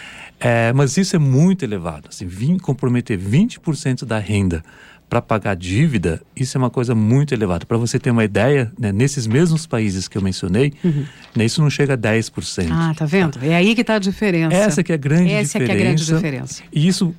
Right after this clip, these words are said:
Speaker 1: claro que isso tem muito a ver com o patamar super elevado das taxas de juros bancárias aqui no país, né? Quer dizer, contrastado com, com os países desenvolvidos. Então, esse é o lugar onde, de fato, a questão de endividamento pega,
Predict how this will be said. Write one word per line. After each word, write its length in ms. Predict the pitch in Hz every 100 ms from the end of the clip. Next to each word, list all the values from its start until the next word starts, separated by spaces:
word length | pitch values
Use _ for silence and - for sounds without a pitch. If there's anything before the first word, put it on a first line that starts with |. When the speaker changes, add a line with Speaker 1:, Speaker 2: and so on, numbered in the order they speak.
| -
Speaker 1:
claro 320 | - 160 190 170
que 120 | 160
isso 160 | 139
tem 200 | 143 139 135
muito 520 | 117 135 196 233 214
a 20 | 160
ver 240 | 123 127
com 220 | - 123
o 80 | 104 -
patamar 500 | 117 - 117 107 98
super 640 | - - - 202 220 165
elevado 440 | 139 135 120 113
das 220 | 110 110 -
taxas 380 | 107 101 104
de 120 | 101 98
juros 480 | 101 95 95 -
bancárias 680 | - 110 104 107 95 90 82
aqui 240 | - 101 113
no 100 | 101
país, 760 | - 92 98 185 - - - -
né? 200 | - 113
Quer 160 | 135 110
dizer, 140 | 95 98
contrastado 720 | 101 - 98 - - 95 90
com, 260 | - 92 87 - - - -
com 220 | - 107 92
os 100 | -
países 320 | 98 92 92
desenvolvidos. 720 | 90 92 90 87 117 151 - - -
Então, 160 | - - -
esse 240 | 214 -
é 40 |
o 20 | 170
lugar 320 | 143 131 147 -
onde, 220 | 143 127
de 100 | 110
fato, 640 | 120 - 131 160 160 151 151 - - - - -
a 100 | 120
questão 340 | - 117 - 123
de 80 | 113
endividamento 680 | 107 104 110 104 107 104
pega, 460 | - - 117 143 311